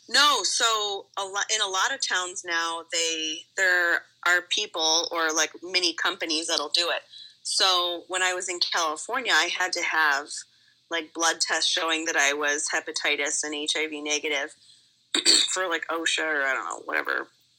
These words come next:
company regulates that. So she came to the hospital and picked it up, um,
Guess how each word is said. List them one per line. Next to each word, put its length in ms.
company 360
regulates 500
that. 240
So 200
she 380
came 320
to 100
the 100
hospital 720
and 380
picked 300
it 140
up, 300
um, 540